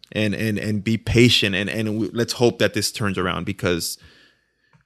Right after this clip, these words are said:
when, when they're playing good baseball, and the pitching has been unbelievable. I mean, every guy they've run out there has just been tremendous so far.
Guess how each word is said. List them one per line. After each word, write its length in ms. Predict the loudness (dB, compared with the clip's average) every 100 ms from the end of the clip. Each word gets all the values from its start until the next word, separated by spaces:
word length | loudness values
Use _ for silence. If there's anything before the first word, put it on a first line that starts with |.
| -4
when, 260 | -2 0
when 120 | 2
they're 100 | 2
playing 320 | 2 4 4 4
good 180 | 2
baseball, 540 | 4 4 4 6 8 8
and 240 | 6 2 -6 -16 -12
the 100 | -2
pitching 420 | 2 4 4 2
has 360 | 0 0 -2
been 280 | 0 0 0 0
unbelievable. 680 | 2 4 6 4 4 2 -2
I 80 | -2
mean, 180 | 0
every 180 | 2 2
guy 200 | 2 4
they've 220 | 4 2
run 180 | 0 0
out 240 | 2 2 4
there 200 | 2 2
has 220 | 0 0
just 420 | 0 0 -2 -4
been 200 | -4 -2
tremendous 580 | -4 -4 -2 0 0 -2
so 140 | -4
far. 340 | -4 -2 -2